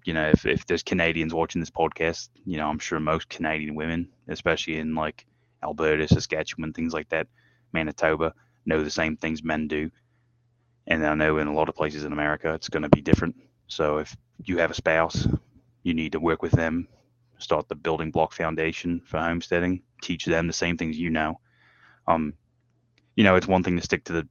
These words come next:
the typical social norms. You know, my li-, wife likes to take care of the kids and do the cooking and the cleaning, and, and I like to do the cooking too, but there's certain things that, you know,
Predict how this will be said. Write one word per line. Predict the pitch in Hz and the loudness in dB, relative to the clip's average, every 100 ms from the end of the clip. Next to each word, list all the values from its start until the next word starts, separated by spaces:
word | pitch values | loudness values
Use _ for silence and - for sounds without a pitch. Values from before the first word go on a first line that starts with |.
| - | -2
the | |
typical | 87 85 90 85 | 2 4 4 0
social | 90 80 - | 0 0 -2
norms. | 82 80 80 80 - - - _ - | -4 -2 -4 -6 -12 -18 -20 _ -8
You | |
know, | 80 | -4
my | 80 160 | 0 2
li-, | 113 80 80 90 | 4 2 0 0
wife | 82 78 - | 2 2 0
likes | 78 | -4
to | - | -4
take | - 85 | -10 -6
care | 82 78 | -4 -4
of | |
the | 78 | -4
kids | - 80 76 78 | -4 -6 -6 -10
and | 76 | -6
do | 76 | -4
the | 78 | -4
cooking | - 85 - 80 | -4 -6 -4 -6
and | 78 | -6
the | 78 | -6
cleaning, | - 80 78 80 | -6 -6 -4 -6
and, | 78 76 - _ _ _ _ _ | -6 -8 -12 _ _ _ _ _
and | 76 | -2
I | 76 | 0
like | 78 | 0
to | 80 | 0
do | |
the | 78 | -2
cooking | 80 82 82 | 0 0 0
too, | 80 82 82 | 2 4 4
but | 80 | 2
there's | 82 80 | 0 0
certain | 85 78 82 | 0 -2 -4
things | 82 82 80 | -2 -2 -2
that, | 76 | -4
you | 80 | -2
know, | 80 80 | -2 -2